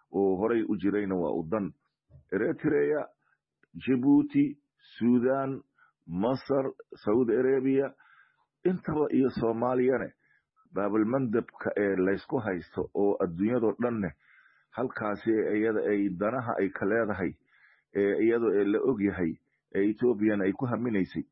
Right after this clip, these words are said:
Waxaasoo idilna haddii maanta ee laga wada laabtayna, waxaa Soomaaliya ee awalba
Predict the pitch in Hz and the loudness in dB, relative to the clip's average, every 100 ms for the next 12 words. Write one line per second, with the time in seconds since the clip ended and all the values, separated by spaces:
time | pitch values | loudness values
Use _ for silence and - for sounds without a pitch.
0 | _ _ _ _ _ - 135 127 104 - | _ _ _ _ _ -8 -6 -4 -6 -2
1 | 101 - 92 101 95 82 78 92 92 101 | 0 2 2 2 0 -4 -2 0 0 -2
2 | 92 92 85 85 90 104 101 85 87 82 | -2 -2 0 0 0 0 0 0 0 -2
3 | - 113 92 76 _ - _ _ _ _ | -4 -4 -4 -8 _ -20 _ _ _ _
4 | 113 117 104 98 - - 95 98 110 110 | -6 -4 -2 -4 -6 -8 -4 -2 0 0
5 | 110 104 92 90 - 117 107 85 | 0 0 0 0 0 0 0 0